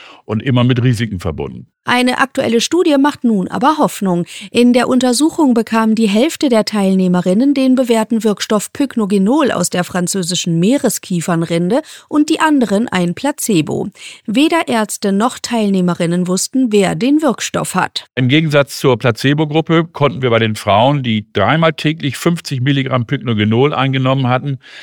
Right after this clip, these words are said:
Speaker 1: feststellen, dass die Schwellungen zurückgegangen waren. Die Frauen berichteten auch davon, dass sie diese schweren Beine nicht mehr so stark haben.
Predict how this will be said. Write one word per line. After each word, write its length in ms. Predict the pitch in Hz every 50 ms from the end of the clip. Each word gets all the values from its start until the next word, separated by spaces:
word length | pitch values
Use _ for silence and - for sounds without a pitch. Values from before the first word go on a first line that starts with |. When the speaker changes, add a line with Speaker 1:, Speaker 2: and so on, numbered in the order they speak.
| - - - - _
Speaker 1:
feststellen, 800 | - 156 143 - - - - 147 143 131 131 131 131 131 - _
dass 180 | - 104 -
die 120 | - 85 -
Schwellungen 500 | - - 135 143 147 139 139 135 123 -
zurückgegangen 680 | - 123 131 117 - 123 117 120 117 117 117 117 113
waren. 400 | 117 110 110 110 110 110 117 - - - - - - - _ -
Die 60 | 101
Frauen 380 | 98 - 107 107 113 110 101 95
berichteten 440 | 104 110 110 - - 107 85 95
auch 140 | 95 101 101
davon, 400 | - 104 95 - - 101 101 98
dass 160 | 90 95 92
sie 100 | - 107
diese 220 | 90 95 90 92 87
schweren 400 | - - 92 90 85 80 80 80
Beine 340 | 87 98 120 135 131 127 127
nicht 180 | 123 123 113
mehr 140 | 127 123 117
so 80 | 113 113
stark 340 | - - 120 113 110 107
haben. 280 | - 110 104 110 110